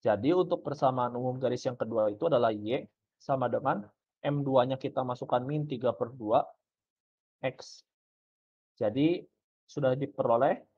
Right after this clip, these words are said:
di tinta warna hijau ini persamaan garis yang tegak lurus dengan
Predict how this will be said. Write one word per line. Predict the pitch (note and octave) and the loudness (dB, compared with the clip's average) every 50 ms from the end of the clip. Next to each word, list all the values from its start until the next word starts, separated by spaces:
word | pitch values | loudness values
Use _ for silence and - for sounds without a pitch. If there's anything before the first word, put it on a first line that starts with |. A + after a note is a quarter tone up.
| _ | _
di | B2+ C3 C3 C3 C3 C3+ C3 | -8 -4 -2 -2 -2 -2 -2
tinta | C3+ C3+ C3 B2+ | -4 -2 2 2
warna | A#2 A#2+ B2 A#2 C3 B2 B2+ | 4 4 4 4 2 -2 -6
hijau | B2 B2 B2+ A#2+ A2 G#2 | -6 -4 -2 -2 -2 -2
ini | G#2+ A2+ C#3 E3 F#3+ G3+ - _ _ _ _ _ _ _ _ | -4 -6 -6 -6 -6 -6 -8 _ _ _ _ _ _ _ _
persamaan | - C3 C#3 - D3 C3 B2+ B2 A#2 B2+ A#2+ - - D#3 F3+ G3 G3+ - _ _ - E3 - D#3 - | -6 -6 -2 -2 -2 -2 -2 -2 -4 -4 -2 -2 -2 -2 -2 -4 -8 -14 _ _ -20 -20 -20 -20 -6
garis | _ C3 B2 A#2+ D3+ E3+ E3+ - - - _ _ _ _ _ _ | _ 2 4 4 4 2 0 -4 -10 -20 _ _ _ _ _ _
yang | D3 C#3+ E3 F#3 G#3 - _ _ _ _ | 2 4 4 4 0 -6 _ _ _ _
tegak | - C3+ C3+ B2+ - - | -4 -2 0 0 0 -2
lurus | A#2+ A#2+ D#3 E3 - | -4 -4 -4 -4 -4
dengan | - - A#2 A#2+ C3 D3+ E3+ F#3+ | -4 -4 -4 -2 -2 -4 -4 -6